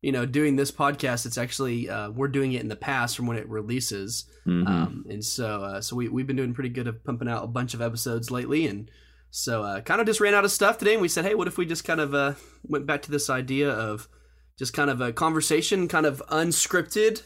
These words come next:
Speaker 2: Mm.
Speaker 1: um, or more unscripted than normal, and, uh, some just kind of questions and thoughts and stuff that we have." So, interesting
Speaker 2: Yeah.
Speaker 1: episode today, but before we get into that, uh, let's jump into some weekly recommendations. So, James, uh, what's your, what's your weekly recommendation?
Speaker 2: Yeah,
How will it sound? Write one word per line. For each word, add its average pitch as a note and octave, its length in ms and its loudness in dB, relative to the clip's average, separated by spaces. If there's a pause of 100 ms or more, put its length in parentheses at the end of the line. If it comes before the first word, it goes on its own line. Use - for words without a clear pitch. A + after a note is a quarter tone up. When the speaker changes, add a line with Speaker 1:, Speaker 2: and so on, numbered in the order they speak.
(240)
Speaker 2:
Mm. G3 120 6
Speaker 1:
um, F3+ 180 4
or C#3+ 100 4
more D3+ 260 4
unscripted D#3 420 0
than D#3+ 120 4
normal, E3+ 340 2
and, B2 180 0
uh, A2+ 280 -2
some B2+ 200 -4
just A#2+ 180 -4
kind C#3+ 140 0
of B2+ 60 -4
questions C3+ 460 -2
and B2 120 -2
thoughts A2+ 240 -4
and B2 120 -4
stuff A#2 220 -6
that A#2 80 -12
we A2+ 140 -4
have." A#2 280 -4
So, G#2 320 -6 (520)
interesting A3+ 420 6
Speaker 2:
Yeah. A3 60 8
Speaker 1:
episode G3+ 280 4
today, G3+ 260 4
but F#3 300 0
before F3+ 220 2
we A3+ 100 6
get G#3 140 6
into F#3 120 0
that, G3 380 4 (420)
uh, C#3+ 360 6
let's E3+ 280 2
jump E3+ 280 0
into D#3+ 440 4
some D3 220 2
weekly E3+ 340 2
recommendations. D#3 800 2
So, C#3 160 2
James, D3+ 560 0
uh, B2+ 160 -2
what's D#3 240 -2
your, D#3 320 2
what's - 160 -6
your D3 100 -6
weekly C#3+ 360 2
recommendation? A#2+ 760 -4 (840)
Speaker 2:
Yeah, C3 320 6